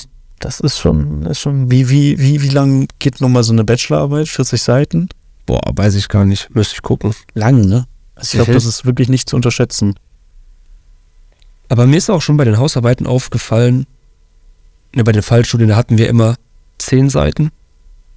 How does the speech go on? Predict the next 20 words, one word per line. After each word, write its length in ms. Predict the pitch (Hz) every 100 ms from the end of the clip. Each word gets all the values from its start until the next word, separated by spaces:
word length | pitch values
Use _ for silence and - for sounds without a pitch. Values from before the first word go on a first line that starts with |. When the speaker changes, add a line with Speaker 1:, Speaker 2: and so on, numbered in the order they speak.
| - -
Speaker 2:
Die 100 | 110
waren 180 | 101
mir 60 | 104
immer 180 | 104 104
zu 180 | - 110
wenig, 340 | 107 98 -
ne? 140 | 104 - _ _ - _ _ - - _ _ _ _ _ -
Speaker 1:
Fandest 400 | - 127 120 104
Speaker 2:
Immer. 100 | 87
Speaker 1:
du? 40 | 78
Also, 200 | - 131 127 - - - _ -
ja, 400 | 123 131 151 175 180 - -
in, 300 | 139 135 143
bei 100 | 143
mir 160 | 151
bei 100 | 160
den 100 | 139
meisten 500 | 135 123 127 127 - 107
Fällen 360 | - 107 104
so. 240 | 101 104